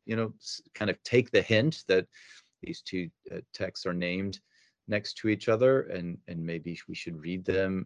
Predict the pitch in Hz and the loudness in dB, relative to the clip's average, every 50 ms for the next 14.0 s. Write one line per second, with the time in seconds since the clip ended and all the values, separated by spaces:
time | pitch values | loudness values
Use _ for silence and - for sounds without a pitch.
0 | - - 85 90 87 90 90 - - 90 90 90 - - - 92 87 80 - - | -6 -6 -2 0 0 0 0 0 0 0 0 0 -2 -6 -10 -10 -10 -8 -6 -4
1 | 98 95 92 117 117 107 95 90 85 - - 98 92 90 90 - - - 92 87 | -2 2 2 2 2 2 2 0 0 -2 -4 -6 -6 -6 -6 -6 -4 -2 0 2
2 | 85 90 90 90 87 85 90 101 104 104 95 90 - - 90 - - 98 95 98 | 2 2 2 2 2 4 6 6 6 6 6 2 -4 -12 -12 -2 2 4 4 4
3 | 98 - - - _ _ _ - 87 90 90 90 90 87 90 95 107 110 113 - | 4 2 -4 -18 _ _ _ -2 0 2 2 2 2 0 0 0 -2 -4 -6 -12
4 | - - - - _ _ _ _ _ _ _ _ _ - - 101 98 - - 95 | -20 -20 -20 -20 _ _ _ _ _ _ _ _ _ -8 -4 -4 -2 0 2 0
5 | 92 92 87 95 90 87 87 - - 90 87 87 - 95 - - - - 90 - | 2 0 -2 0 2 2 2 2 0 -2 -2 -2 -4 -6 -8 -6 -4 -2 -4 -2
6 | - 92 90 87 87 85 - - 110 104 92 92 90 - _ _ _ _ _ _ | 0 -2 -2 -2 -2 -6 -2 2 2 4 4 4 2 0 _ _ _ _ _ _
7 | _ _ _ _ _ _ - - - 104 98 101 101 90 87 85 85 90 98 98 | _ _ _ _ _ _ -18 -6 -2 2 4 6 6 6 6 4 2 2 2 2
8 | 95 85 - - 87 85 82 80 87 78 82 78 - - 87 85 - - 104 113 | 0 -2 -4 -4 -4 -4 -4 -4 -6 -6 -8 -6 -4 -2 -2 -2 2 6 6 6
9 | 117 - 87 85 82 - - - - - - - - _ _ _ _ _ - 180 | 6 4 0 -6 -6 -8 -14 -20 -20 -20 -20 -20 -20 _ _ _ _ _ 4 6
10 | 175 151 113 - - 127 135 151 156 170 165 143 123 117 107 104 104 _ _ _ | 6 6 6 4 4 4 6 6 6 8 8 8 8 8 6 6 2 _ _ _
11 | _ _ _ _ _ _ _ - 104 98 95 - _ _ - 107 104 95 - - | _ _ _ _ _ _ _ 4 6 6 6 4 _ _ 4 6 6 6 4 2
12 | 98 85 107 120 120 - - 95 92 87 90 90 87 85 85 80 - - 87 85 | 6 10 10 10 10 8 2 0 0 4 4 6 6 4 2 0 -2 -2 0 4
13 | 95 110 113 113 - 82 80 80 80 80 - _ - 95 90 85 85 85 85 | 4 4 4 2 -2 -6 -6 -4 -6 -8 -10 _ -2 0 2 2 4 2 2